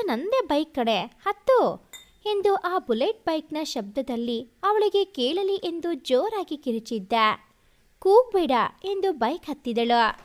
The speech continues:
ಬೈಕ್ ಹತ್ತಿ ಸಿಟಿ ಮಾಲ್ ಕಡೆ ಹೊರಟಾಗ, "ವಾವ್, ನಂಗೆ ಎಷ್ಟು ಇಷ್ಟ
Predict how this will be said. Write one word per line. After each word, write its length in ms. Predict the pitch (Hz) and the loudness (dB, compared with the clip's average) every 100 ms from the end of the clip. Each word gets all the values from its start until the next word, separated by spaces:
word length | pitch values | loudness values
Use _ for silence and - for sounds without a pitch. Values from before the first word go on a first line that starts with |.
| - _ _ - _ _ _ _ 226 | -20 _ _ -20 _ _ _ _ -4
ಬೈಕ್ 360 | 214 220 285 | -2 -2 -6
ಹತ್ತಿ 340 | 330 - 330 311 | -14 -8 -6 -6
ಸಿಟಿ 360 | 311 294 403 | -6 -2 -2
ಮಾಲ್ 280 | 415 359 339 | 0 -4 -6
ಕಡೆ 260 | 339 320 294 | -6 -4 -4
ಹೊರಟಾಗ, 500 | 233 214 240 220 247 233 233 _ _ _ - 247 | -6 -6 -8 -6 -4 -4 -6 _ _ _ -8 -2
"ವಾವ್, 300 | 214 208 254 _ _ _ | 0 -2 -6 _ _ _
ನಂಗೆ 220 | 415 403 | -2 -2
ಎಷ್ಟು 540 | 330 220 220 - 539 403 | 0 -2 -4 -2 -2 -2
ಇಷ್ಟ 240 | - - | -8 -10